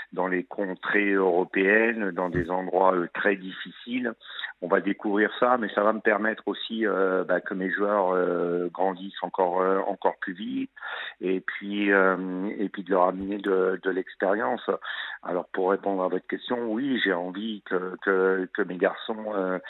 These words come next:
existent à travers ces, ces tours préliminaires, euh, et puis, et puis de, de le jouer, euh, avec, euh, avec l'idée bien sûr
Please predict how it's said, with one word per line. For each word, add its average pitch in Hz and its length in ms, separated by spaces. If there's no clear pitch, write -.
existent 90 600
à - 20
travers 95 380
ces, 87 460
ces 95 100
tours - 300
préliminaires, 95 800
euh, 90 420
et 92 180
puis, 101 340
et 92 140
puis - 180
de, 90 480
de 92 80
le 87 220
jouer, 104 380
euh, 92 160
avec, 87 480
euh, 90 200
avec 87 240
l'idée 101 300
bien 92 180
sûr 104 360